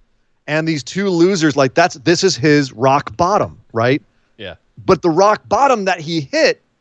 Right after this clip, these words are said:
Speaker 1: helped her win a match. So for me, it felt like an appropriate story beat. Yes, it did seem very extreme,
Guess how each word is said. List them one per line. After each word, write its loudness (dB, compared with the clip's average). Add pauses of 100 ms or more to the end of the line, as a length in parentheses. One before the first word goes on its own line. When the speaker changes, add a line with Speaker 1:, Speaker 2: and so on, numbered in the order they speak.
(560)
Speaker 1:
helped -2
her 0
win 4
a -2
match. -6 (420)
So 0 (420)
for -4
me, -2
it -8
felt 0
like -2 (100)
an -2
appropriate 0
story 0
beat. -2 (420)
Yes, 2
it -6 (280)
did 4
seem -4
very 2
extreme, -2